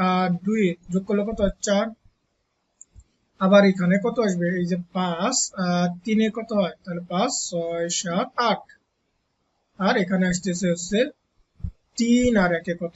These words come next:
হবে, আমাদের হচ্ছে চার, অর্থাৎ চার হাজার কত, আটশত এক। কত আসলো আমার, সাতচল্লিশ। তার মানে এটাকে একটু ভালো করে যদি লিখি, তাহলে চার হাজার আটশত কত, সাতচল্লিশ। তাহলে এটা আসবে যে চার হাজার আটশত কত, সাতচল্লিশ।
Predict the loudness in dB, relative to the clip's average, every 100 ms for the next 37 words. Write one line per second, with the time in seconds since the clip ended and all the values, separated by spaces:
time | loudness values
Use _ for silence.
0 | -2 -2 -4 -8 -8 -6 -6 -4 -4 -4
1 | -6 -12 -6 -4 -2 -2 -2 -2 0 -2
2 | -4 -4 -4 -4 _ -8 -6 -4 -4 -4
3 | -2 0 0 0 -4 -10 _ -4 -2 0
4 | -2 -4 _ -20 _ _ -16 -2 0 2
5 | 0 0 2 2 4 2 0 0 0 0
6 | 0 -2 -2 -4 -2 -2 0 -2 -2 -6
7 | -14 -14 -8 -8 -4 -6 -6 -8 -6 -6
8 | 0 0 0 -6 -10 -10 -12 -14 -8 -8
9 | -8 -10 -10 -6 -8 -6 -4 -4 -4 _
10 | _ _ _ _ -4 0 0 -2 0 -2
11 | -2 _ _ _ _ _ -4 -2 0 0
12 | 0 -2 0 0 0 -6 -6 -4 -4 -4
13 | -4 -6 -6 -6 -6 -6 -6 -8 -10 -8
14 | -8 -8 -12